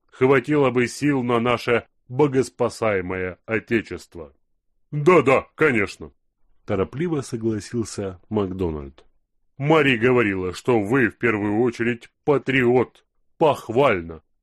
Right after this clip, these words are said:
России нужны такие революционеры, как вы, Алекс, и мировой революции тоже.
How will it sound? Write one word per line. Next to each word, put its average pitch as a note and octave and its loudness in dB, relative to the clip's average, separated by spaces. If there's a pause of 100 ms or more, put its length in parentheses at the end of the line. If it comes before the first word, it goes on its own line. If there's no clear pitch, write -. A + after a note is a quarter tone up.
России C#3+ 0
нужны C3+ 2
такие B2+ 0
революционеры, A#2+ 0
как - -4
вы, A#2+ -2 (240)
Алекс, G#2+ -2 (240)
и F3+ 2
мировой C3+ 6
революции G#2 0
тоже. F2 -2